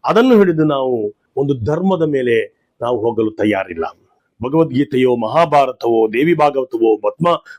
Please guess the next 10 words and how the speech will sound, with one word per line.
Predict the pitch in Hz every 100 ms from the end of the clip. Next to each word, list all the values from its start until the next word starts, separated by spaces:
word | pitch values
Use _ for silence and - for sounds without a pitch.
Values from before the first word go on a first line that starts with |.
| _
ಪುರಾಣವೋ, | 151 139 131 120 113
ಶಿವಪುರಾಣವೋ, | - 165 156 170 143 131 120 113 98 _ _ _ _ _ _
ಅದೇ | 123 151
ರೀತಿ | 175 160 151
ಸ್ಕಂದ | - 151 175
ಪುರಾಣವೋ, | 208 185 160 143 127 120 104 - _ _ -
ಅದರ | 139
ಬಗ್ಗೆ | 175 180
ನಾವು | 185 185
ಹೇಳೋದಿಲ್ಲ. | 143 190 233 226